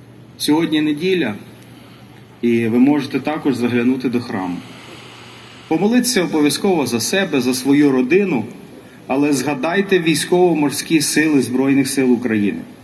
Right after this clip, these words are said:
і помоліться про них. І Бог обов'язково вам на серце положить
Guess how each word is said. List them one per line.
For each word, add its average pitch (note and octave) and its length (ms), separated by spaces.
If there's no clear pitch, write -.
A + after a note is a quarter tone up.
і B2 100
помоліться C#3+ 580
про B2+ 180
них. F2+ 200
І C3+ 80
Бог F3+ 300
обов'язково E3 540
вам E3+ 200
на D#3 100
серце D#3+ 380
положить D#3 680